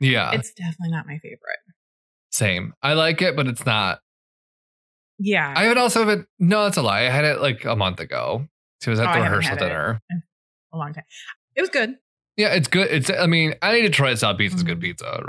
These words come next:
Speaker 1: really.
Speaker 2: Mm-hmm. It was a monthly
Speaker 1: Unless it's
Speaker 2: meeting.
Speaker 1: the Pizza Hut shit.
Speaker 2: Ye-, yeah. Well,
Speaker 1: I don't trust them.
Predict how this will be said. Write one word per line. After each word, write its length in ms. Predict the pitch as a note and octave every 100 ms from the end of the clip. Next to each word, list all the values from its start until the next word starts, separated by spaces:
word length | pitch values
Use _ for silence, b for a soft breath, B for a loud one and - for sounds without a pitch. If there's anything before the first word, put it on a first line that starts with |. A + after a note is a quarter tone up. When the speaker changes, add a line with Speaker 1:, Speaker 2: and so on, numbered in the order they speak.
| -
Speaker 1:
really. 160 | - -
Speaker 2:
Mm-hmm. 320 | C#3 F3 E3 E3 -
It 60 |
was 100 | A#3
a 60 | B3
monthly 180 | G#3+ D#3+
Speaker 1:
Unless 140 | E3 E3+
it's 120 | D#3
Speaker 2:
meeting. 100 | D#3
Speaker 1:
the 60 | B2+
Pizza 300 | A2+ - G2+
Hut 180 | F2
shit. 340 | - C#2+ A#1+ - _ _ _ _ -
Speaker 2:
Ye-, 200 | F#3 - _ _
yeah. 600 | F#3+ G#3+ G#3 E3+ D#3+ D#3 -
Well, 240 | F4+ F#4
Speaker 1:
I 60 | D3
don't 140 | D3
trust 260 | A#2 G2 -
them. 380 | - B2 A#2